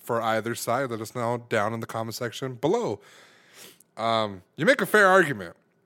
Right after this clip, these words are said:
'Cause I too, like, when I, when I think, when I heard, they're like, "We know more about space than we do the ocean," I was like, "Damn,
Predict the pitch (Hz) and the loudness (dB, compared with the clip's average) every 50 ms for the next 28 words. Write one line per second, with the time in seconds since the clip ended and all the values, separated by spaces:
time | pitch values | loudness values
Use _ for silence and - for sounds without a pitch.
0 | _ _ _ _ _ _ _ _ _ _ _ _ _ - - _ - - 139 170 | _ _ _ _ _ _ _ _ _ _ _ _ _ -20 -20 _ -6 2 4 6
1 | 233 226 - - - 269 247 214 170 135 120 107 113 127 123 127 139 156 127 123 | 6 6 4 2 -2 0 0 2 2 0 0 -2 -2 -4 -4 -2 -4 -4 -4 -4
2 | 127 135 156 175 170 - 180 175 - - - 156 151 180 175 170 165 185 190 175 | -2 0 0 0 0 0 -2 -2 -4 -8 -4 -2 -2 -2 -2 -2 -2 0 0 2
3 | 147 120 104 - _ _ _ _ _ _ - _ _ _ _ - 127 120 107 98 | 0 0 -4 -8 _ _ _ _ _ _ -20 _ _ _ _ -6 -6 -4 -4 -4
4 | 90 95 165 214 208 185 147 143 143 143 135 120 110 104 95 - - - - - | -4 -2 -4 -2 0 -2 -2 0 0 0 0 0 0 -2 -2 -2 -4 -8 -6 -4
5 | 170 165 160 - - 139 131 123 127 110 104 98 117 117 107 - - 98 92 92 | -4 -4 -4 -4 -4 -6 -4 -4 -4 -2 0 0 0 -2 -2 -6 -8 -8 -8 -8
6 | 85 82 - 90 85 _ _ - 107 95 95 90 87 85 80 73 73 | -10 -10 -12 -12 -12 _ _ -8 -4 -2 0 0 0 -2 -4 -6 -10